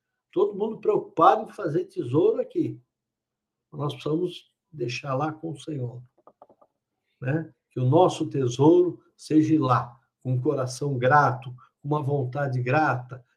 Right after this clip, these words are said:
de gratidão, com desejo de obedecer e fazer a vontade do Pai, queridos.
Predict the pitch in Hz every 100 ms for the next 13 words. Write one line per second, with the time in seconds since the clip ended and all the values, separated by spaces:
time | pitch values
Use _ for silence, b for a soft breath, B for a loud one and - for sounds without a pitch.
0 | _ 139 127 160 156 - 135 135 165 139
1 | - - _ 147 147 151 123 165 202 -
2 | 156 156 151 156 139 123 - 151 156 156
3 | - _ 131 123 143 123 123 135 127 120
4 | 117 - 117 107 104 - - - - -
5 | _ _ _ _ - 110 104 - - -
6 | -